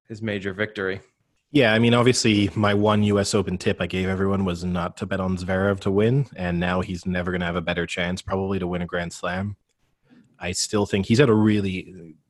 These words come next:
Speaker 2: Kevin Anderson aside in the first round, he's had a pretty easy path to where he is now. So I would say I'd like to s-, I think the likely winner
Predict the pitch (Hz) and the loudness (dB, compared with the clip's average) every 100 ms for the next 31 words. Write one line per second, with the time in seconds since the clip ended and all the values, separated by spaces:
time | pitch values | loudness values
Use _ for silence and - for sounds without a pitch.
0 | - 131 117 117 110 104 95 87 92 87 | -4 0 2 2 0 -2 -4 -6 -6 -6
1 | 85 85 - 90 90 95 92 92 87 85 | -6 -10 -8 -8 -6 -6 -4 -6 -8 -12
2 | 80 - 87 85 85 85 - 82 82 92 | -12 -10 -8 -8 -10 -12 -10 -10 -10 -12
3 | - 87 85 82 85 85 85 85 107 _ | -18 -14 -12 -10 -10 -10 -12 -14 -14 _
4 | _ _ _ - 90 87 85 _ _ _ | _ _ _ -8 -4 -4 -6 _ _ _
5 | _ _ _ _ _ _ _ _ _ _ | _ _ _ _ _ _ _ _ _ _
6 | _ - 110 113 107 - 110 101 95 95 | _ -2 0 0 -2 -2 -2 0 -2 -2
7 | 95 95 - 95 - - - 107 127 117 | -2 -4 -6 -10 -10 -12 -10 -4 -2 0
8 | 107 104 104 - 101 101 92 90 85 | 0 0 0 0 -4 -2 -2 -2 -6